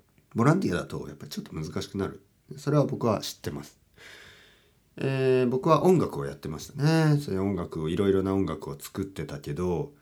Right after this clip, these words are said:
誰も聞いてくれない、フィードバックもない、誰の役にも立ってるかわからない、役に多分立ってない。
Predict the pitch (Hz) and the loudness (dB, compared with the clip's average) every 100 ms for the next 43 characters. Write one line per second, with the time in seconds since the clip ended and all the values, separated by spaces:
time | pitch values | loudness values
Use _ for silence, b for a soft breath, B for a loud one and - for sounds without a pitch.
0 | b b - 87 90 120 147 151 147 - | b b -10 -4 0 4 6 6 4 2
1 | 139 - 131 127 127 120 120 92 73 113 | 2 4 0 2 2 4 4 2 0 2
2 | 120 131 127 - 95 82 80 76 71 90 | 2 2 0 -2 -6 -4 -4 -4 -2 0
3 | 123 113 82 - 95 78 73 78 - 76 | 2 2 0 -4 -4 -4 -6 -10 -8 -8
4 | 71 69 - 85 82 82 80 73 71 73 | -6 -8 -8 -8 -6 -4 -4 -4 -4 -4
5 | - 98 - 101 76 - 92 - - 69 | -2 -2 -2 -4 -4 -6 -8 -8 -10 -8
6 | 78 92 90 76 60 | -4 -2 -2 -4 -8